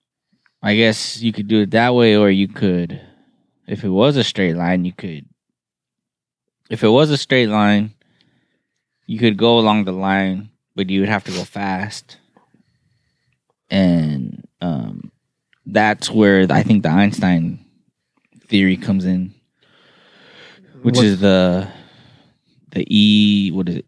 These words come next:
Speaker 1: E equals M C squared.
Speaker 2: Mm-hmm.
Speaker 1: Um, so with that, they're saying it's possible, but it's also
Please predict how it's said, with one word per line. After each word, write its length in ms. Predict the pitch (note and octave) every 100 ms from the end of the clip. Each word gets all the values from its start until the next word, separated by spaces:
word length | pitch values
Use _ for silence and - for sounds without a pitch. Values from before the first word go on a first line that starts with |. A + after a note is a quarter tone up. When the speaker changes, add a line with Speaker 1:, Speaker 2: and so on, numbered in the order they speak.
| -
Speaker 1:
E 300 | G#2 F#2+ G2+
equals 300 | - G2 F#2+
M 120 | F#2+
C 160 | -
squared. 380 | G2 - A#2 C3+ - -
Speaker 2:
Mm-hmm. 240 | A#2 A#2 C3+ _ _ _ _ -
Speaker 1:
Um, 540 | G2 F2+ E2 C#2+ A#2 - _ _ _ _ _ _ _ _ - - _
so 420 | - B2+ A#2 A2
with 220 | G#2+ A2 -
that, 340 | B2+ C#3 A2
they're 160 | A2 A2
saying 260 | B2 A2
it's 120 | G2 -
possible, 600 | - D3 - - E3 D3+
but 140 | A#2
it's 160 | F#2+ -
also 640 | A2+ A2+ A#2 G#2 F#2 F#2